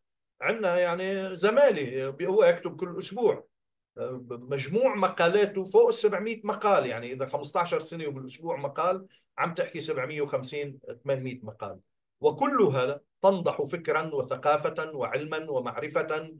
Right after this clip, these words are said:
ووضوح رؤية، تشكل بذاتها أكاديمية معرفية تحكي تاريخ لبنان والمنطقة والمقاومة خلال هذه السنوات.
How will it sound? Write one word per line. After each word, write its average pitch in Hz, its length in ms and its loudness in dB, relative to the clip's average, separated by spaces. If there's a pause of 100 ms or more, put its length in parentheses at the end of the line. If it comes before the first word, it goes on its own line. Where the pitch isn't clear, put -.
(280)
ووضوح 135 560 2
رؤية، 170 580 4 (340)
تشكل 165 520 0
بذاتها 165 880 2
أكاديمية 147 680 -2
معرفية 160 800 -2 (300)
تحكي 135 420 0
تاريخ 143 340 2
لبنان 165 560 -2
والمنطقة 170 760 -2
والمقاومة 160 920 0 (220)
خلال 143 360 4
هذه 110 300 -2
السنوات. 98 500 -14